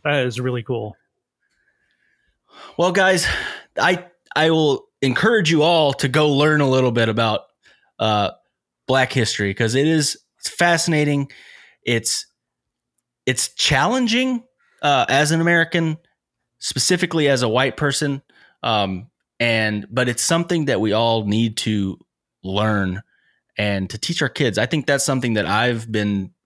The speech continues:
Speaker 2: trying my best to do, which is, it's difficult 'cause it's like, okay, where, you know, what have you learned at school? What have you not learned?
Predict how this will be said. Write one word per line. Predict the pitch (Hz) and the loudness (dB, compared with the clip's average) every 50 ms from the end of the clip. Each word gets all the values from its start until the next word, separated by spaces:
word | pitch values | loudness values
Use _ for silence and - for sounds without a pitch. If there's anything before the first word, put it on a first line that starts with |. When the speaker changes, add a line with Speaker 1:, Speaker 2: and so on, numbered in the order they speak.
| _ _ _ | _ _ _
Speaker 2:
trying | - - 117 110 113 113 110 110 107 107 | -6 -4 -2 -2 0 0 0 0 0 -2
my | 104 98 98 | -2 -2 -2
best | 92 - 107 104 104 101 - - - | -2 -2 -2 0 0 -2 -4 -6 -8
to | - 98 | -10 -12
do, | 95 110 - 101 95 95 95 92 92 90 - | -10 -8 -4 -4 -2 -2 -2 -2 -4 -4 -6
which | - 98 98 - 101 | -8 -8 -8 -6 -6
is, | 101 95 - - - _ _ _ _ _ _ _ | -6 -6 -6 -8 -10 _ _ _ _ _ _ _
it's | - 104 101 - | -8 -8 -6 -8
difficult | - - 165 214 - - 139 - - 92 - - | -6 -2 -2 -2 -2 -4 -6 -6 -6 -8 -6 -4
'cause | 110 107 | -4 -4
it's | 104 101 - | -2 -2 -2
like, | 113 101 85 | -2 0 -2
okay, | 113 113 - 101 85 - - - - - - _ _ _ _ _ _ | -2 -4 -4 -8 -8 -8 -12 -18 -20 -20 -20 _ _ _ _ _ _
where, | - 139 135 - - | -4 -2 -2 -2 -2
you | - 120 123 | -2 -2 -2
know, | 120 107 107 110 _ _ _ _ _ _ _ _ _ | 0 -2 -2 -6 _ _ _ _ _ _ _ _ _
what | - - 110 131 160 135 127 120 - | -6 -2 0 0 0 0 -2 -4 -2
have | - 147 165 175 175 | 0 0 0 2 2
you | 165 147 | 0 2
learned | 147 147 143 139 | 2 2 0 0
at | 127 | -2
school? | - - - 147 131 | -2 -2 -2 -2 0
What | 120 120 113 | 0 0 0
have | 120 113 101 | 0 0 0
you | 104 98 | 0 0
not | 107 117 123 107 80 | 0 0 0 0 -2
learned? | 107 107 104 101 98 - | -2 -2 -2 -2 -4 -6